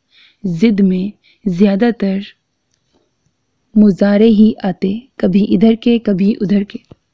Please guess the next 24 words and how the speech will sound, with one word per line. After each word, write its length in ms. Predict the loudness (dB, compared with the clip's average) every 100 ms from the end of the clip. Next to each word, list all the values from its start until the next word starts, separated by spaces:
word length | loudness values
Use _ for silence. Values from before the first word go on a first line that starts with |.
| _ _ _ _ 0
नजरें 240 | 2 0 0
थक 120 | -2
गईं 280 | 0 0 2
तो 100 | 2
यूं 180 | 4
ही 140 | 4 4
जाविया 420 | 0 -4 -2 -2
बदल 280 | -2 -2 -2
डाला। 260 | -4 -8 -14 _ _ _ _ _ _ _ _ _ _ _ _ _ _ -4
साहब 280 | -2 0 0
जॉन 240 | 0 0 2
की 140 | 2
मुंडेर 300 | 2 2 0
पर 180 | -2 -4
कोहनियां 440 | -2 2 2 2
जमाए 320 | -2 -4 -2
वो 100 | -2
जाने 220 | 0 0 0
कब 220 | -4 -8
से 180 | -6 -6
उसे 220 | -4 -4
देख 240 | -6 -6
रहा 140 | -8 -8
था। 220 | -14